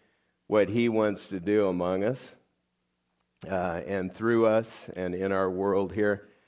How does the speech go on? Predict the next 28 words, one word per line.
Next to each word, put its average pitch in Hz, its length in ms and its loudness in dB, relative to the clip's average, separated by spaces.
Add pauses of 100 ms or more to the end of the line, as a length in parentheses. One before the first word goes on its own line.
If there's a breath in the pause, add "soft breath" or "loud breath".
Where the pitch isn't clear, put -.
(280 soft breath)
uh, 90 200 0
he, 113 280 0
he 104 200 0
provides. 92 640 0
So 95 160 -2
I'm 120 220 2
very 123 260 4
grateful. 90 400 -2
I 90 80 0
just 98 220 -6
wanted 107 260 0
to 107 160 2
update 110 320 -2
you 110 160 2
on 101 220 2
the 87 180 -2 (520 soft breath)
Christmas 143 460 0
offering 117 480 4 (360 loud breath)
and 104 480 2 (420 soft breath)
let 110 240 2
you 107 80 0
know 110 420 4
about 98 460 0
that 117 320 4
and 92 420 -2
commend 120 400 2
your 117 140 0
generosity 95 960 0